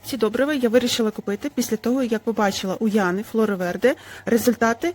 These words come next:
е, застосування ось ці-, ось цього комплексу. Це мікроорганізми, е, триходерми і мікоризи. І, як, е, Яна казала, вона працює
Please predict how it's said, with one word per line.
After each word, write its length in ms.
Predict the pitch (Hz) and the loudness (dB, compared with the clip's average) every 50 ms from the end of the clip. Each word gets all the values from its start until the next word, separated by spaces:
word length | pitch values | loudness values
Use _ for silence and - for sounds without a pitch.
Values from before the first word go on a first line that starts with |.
| - - - - - - - | -6 -14 -20 -20 -20 -12 -6
е, 80 | - 220 | -4 -2
застосування 760 | 196 226 220 - - - - 208 214 233 247 285 294 285 - - | -2 -2 -2 -2 -6 -8 -4 -2 0 2 4 4 2 2 0 -2
ось 120 | - 208 | -4 -4
ці-, 260 | - - - - 247 240 | -4 -4 0 2 2 2
ось 200 | - - 202 - | 2 2 -2 0
цього 240 | - 247 240 233 | 2 4 4 4
комплексу. 500 | 220 - 220 185 180 185 180 - - - 180 - | 2 2 0 0 0 -2 -6 -6 -8 -10 -10 -2
Це 240 | - 269 262 247 - - | 2 2 2 4 4 2
мікроорганізми, 1040 | 240 247 - - 233 226 202 - - - 208 214 214 202 196 190 185 190 247 285 339 415 - - - - - - - - - - | 2 2 2 2 0 0 0 0 0 0 2 2 2 2 2 0 0 0 0 0 0 0 -2 -8 -20 -20 -20 -20 -20 -20 -14 -8
е, 400 | 214 202 202 202 196 196 196 196 196 - - - - - - | -6 -4 -2 -2 -2 -2 -2 -2 -4 -6 -12 -18 -20 -8 -2
триходерми 680 | - 233 233 - 233 185 208 202 208 226 269 339 359 330 - - - | 0 0 2 2 2 2 4 4 4 4 4 4 2 0 -2 -4 -4
і 240 | 226 254 285 320 339 339 - - - - - - - - - - | 0 0 2 2 0 -2 -4 -14 -20 -20 -20 -20 -20 -20 -8 -4
мікоризи. 580 | - 247 233 - 254 226 202 190 180 180 180 170 175 - - - - - - - - - | -2 0 2 4 4 4 4 2 -2 -2 -4 -6 -8 -10 -18 -20 -20 -20 -20 -20 -12 -6
І, 320 | - 247 247 254 262 262 240 - - - - - _ - - - - - 196 | -2 0 2 4 4 4 2 2 -2 -14 -20 -20 _ -20 -20 -20 -14 -4 2
як, 340 | - 240 233 220 - - - - | 4 4 4 2 0 -6 -10 -8
е, 140 | 208 202 196 | -6 -6 -6
Яна 360 | 190 180 208 196 190 185 180 180 | -4 -2 -2 0 0 -2 -4 -4
казала, 480 | - 196 190 202 233 277 311 339 349 311 - - - - - - - - | -6 -6 -2 0 0 2 2 2 0 -2 -4 -8 -18 -20 -20 -16 -8 -4
вона 220 | 214 208 208 220 | -2 0 0 0
працює 560 | 214 - - - - - 294 320 311 302 285 | -2 -4 -8 -6 -4 -4 -2 -2 -2 -2 -4